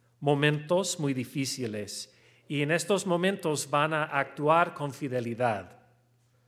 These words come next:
Un ejemplo es el hombre Richard Fierro, que estaba en las noticias. Él en un momento muy grave actuaba con fidelidad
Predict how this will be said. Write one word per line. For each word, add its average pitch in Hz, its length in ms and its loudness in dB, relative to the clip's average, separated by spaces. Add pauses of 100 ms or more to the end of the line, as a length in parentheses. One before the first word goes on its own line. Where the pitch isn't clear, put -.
(600)
Un 165 200 2
ejemplo 185 560 4
es 151 160 0
el 147 140 2
hombre 175 600 0
Richard 160 400 -2
Fierro, 127 800 0 (120)
que - 140 -8
estaba 143 380 2
en 139 60 0
las 135 180 0
noticias. 131 1080 -4 (800)
Él 170 300 6
en 160 160 2 (140)
un 160 140 2
momento 160 540 4
muy 147 200 2
grave 151 720 2
actuaba 139 920 0
con 131 160 -8
fidelidad 120 1000 0